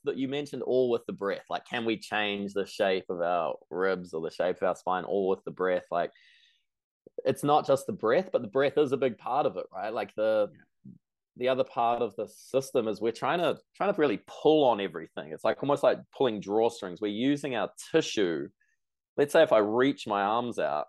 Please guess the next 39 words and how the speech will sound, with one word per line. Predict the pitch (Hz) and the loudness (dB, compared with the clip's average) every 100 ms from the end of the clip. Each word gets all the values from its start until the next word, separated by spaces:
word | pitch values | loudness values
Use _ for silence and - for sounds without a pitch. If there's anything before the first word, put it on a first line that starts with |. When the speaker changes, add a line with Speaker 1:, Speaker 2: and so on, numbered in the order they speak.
| _ | _
Speaker 1:
my | 95 123 | -6 -6
hand, | - - 127 127 123 117 113 - | -6 -6 -2 0 0 -4 -8 -8
the | 107 | -6
tissue | - 147 170 | -2 0 0
of | 131 | 0
my | 113 90 - | -2 -8 -10
hand | 120 123 123 104 | -6 -2 -2 0
is | 95 - - | -2 -4 -2
pulling | 120 123 | 2 4
on | 117 107 | 2 0
my | 101 101 | -2 -4
forearm, | 101 98 98 95 95 95 _ _ _ - | 0 2 4 2 -4 -8 _ _ _ -6
which | 98 | -2
is | 101 - | -4 -6
pulling | - 156 127 | 0 4 4
on | 117 107 | 4 2
my | 101 92 - | 0 -2 -4
bicep, | 92 95 - 107 - | 0 0 0 -2 -4
which | - | -6
is | 101 | -12
pulling | - 127 123 | -4 0 0
on | 113 | 0
my | 104 | -4
shoulder, | 92 104 101 95 95 - _ _ _ - | -4 0 0 2 -2 -4 _ _ _ -14
which | 87 | -8
is | 98 | -8
pulling | - - 135 117 | -6 2 4 4
on | 110 | 0
my | |
shoulder | 101 107 104 | 0 0 0
girdle, | 92 95 95 | 0 0 0
which | 95 90 | -2 -6
is | 107 | -6
then | 104 123 117 | -4 -4 -4
pulling | - 117 110 | -2 -2 -2
on | 101 | -4
my | 95 | -4
ribs. | 85 82 117 82 - | -6 0 0 0 -6
So | - 95 95 | -4 -2 -2